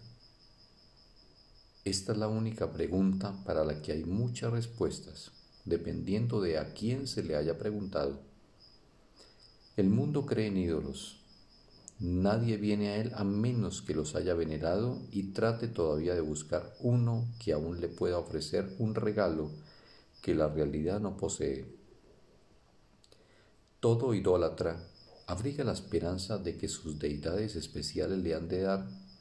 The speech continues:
más de lo que otras personas poseen.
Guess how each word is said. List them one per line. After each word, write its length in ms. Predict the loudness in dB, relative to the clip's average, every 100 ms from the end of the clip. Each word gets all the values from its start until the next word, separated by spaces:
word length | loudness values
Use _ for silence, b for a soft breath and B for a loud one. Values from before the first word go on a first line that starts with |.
| -20 -16 -2
más 640 | 2 4 4 2 -4 -8 -16
de 140 | -2 0
lo 140 | 0
que 160 | 2 2
otras 420 | 2 0 -2 -4
personas 680 | -2 -2 -2 -2 -2 -2 -4
poseen. 560 | -4 -4 -2 -4 -6